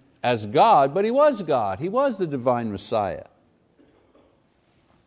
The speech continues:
So Jesus then directly quotes Psalm chapter eight, verse two,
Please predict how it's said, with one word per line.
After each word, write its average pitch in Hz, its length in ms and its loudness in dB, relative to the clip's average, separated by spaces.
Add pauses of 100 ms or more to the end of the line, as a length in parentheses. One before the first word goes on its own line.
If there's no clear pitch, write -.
(520)
So 175 240 2
Jesus 185 560 0
then 175 340 -2
directly 165 540 0
quotes 170 440 -2
Psalm 185 420 -4
chapter 165 460 -2
eight, 156 260 -2
verse 139 340 -4
two, 175 420 0